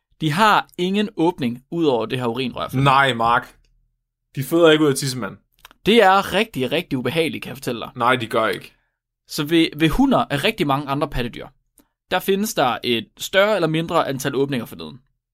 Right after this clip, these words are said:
Speaker 1: Der har man et eller flere huller for neden. Som regel to.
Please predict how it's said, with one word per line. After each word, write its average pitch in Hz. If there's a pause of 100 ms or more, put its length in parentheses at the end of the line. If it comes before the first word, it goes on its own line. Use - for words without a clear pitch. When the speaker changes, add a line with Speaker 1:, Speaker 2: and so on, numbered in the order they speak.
(720)
Speaker 1:
Der 185
har 214
man 156 (180)
et 220 (100)
eller 170
flere 147
huller 135
for 139
neden. 98 (880)
Som 175
regel 175
to. -